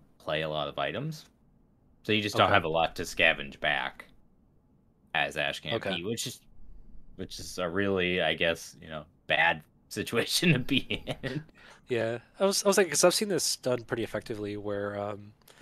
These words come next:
Speaker 2: you, you just have an item just to ready Duke. You just put it in the discard pile, and then
Speaker 1: Oh,
Speaker 2: you
Speaker 1: that's
Speaker 2: rely on
Speaker 1: true.
Speaker 2: Duke to
Speaker 1: Yeah,
Speaker 2: scavenge
Speaker 1: yeah,
Speaker 2: it
Speaker 1: yeah.
Speaker 2: back. Yeah, so you kin-, it's kinda just a card drawer
Speaker 1: An
Speaker 2: engine at that
Speaker 1: engine,
Speaker 2: point.
Speaker 1: yeah.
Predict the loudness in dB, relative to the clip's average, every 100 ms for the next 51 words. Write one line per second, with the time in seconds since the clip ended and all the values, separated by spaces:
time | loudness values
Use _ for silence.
0 | -20 _ -4 0 0 -2 _ _ _ _
1 | -2 2 2 4 4 6 6 6 4 0
2 | -2 0 2 0 0 0 0 -2 -2 -4
3 | -10 _ _ _ -6 -4 -4 0 2 2
4 | -2 -2 -4 0 0 4 6 6 6 2
5 | 0 0 0 -2 0 4 6 6 6 0
6 | -2 2 2 6 4 4 0 2 4 4
7 | 2 -20 _ -2 2 2 0 -6 -16 0
8 | 4 6 6 4 4 4 2 4 2 2
9 | 2 4 2 -2 -12 -20 _ -6 -4 -2
10 | -4 0 4 6 6 2 2 2 2 0
11 | 2 2